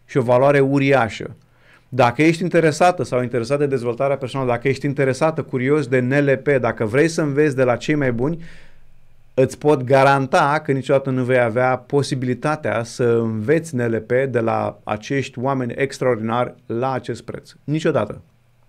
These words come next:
Ăsta este, practic, cel mai mic preț la care tu vei putea vreodată să accesezi aceste informații de la atât de mulți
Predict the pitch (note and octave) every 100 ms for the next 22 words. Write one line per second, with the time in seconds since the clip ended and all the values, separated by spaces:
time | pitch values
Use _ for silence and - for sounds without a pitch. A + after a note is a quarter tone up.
0 | _ _ _ _ - - - - C3+ C3+
1 | B2 B2 C3 B2+ A2+ - F#3 F3 D3+ D3+
2 | D3+ D3+ D3 C3+ B2+ B2 A#2+ A#2 D3+ D3
3 | C#3 A#2+ C3+ C3+ B2+ A#2+ A2 C#3 C3+ A2
4 | C3+ C#3+ - - C3 - A2+ G#2 - C3
5 | - - E3 B2+ A2+ A2 G#2+ B2+ A#2+ G#2+
6 | A2 A#2 B2+ - C#3+ C#3+ - - - -
7 | A2+ B2+ B2 A#2 G#2+ D#3+ D3 - B2 A#2
8 | A#2 B2+ A#2+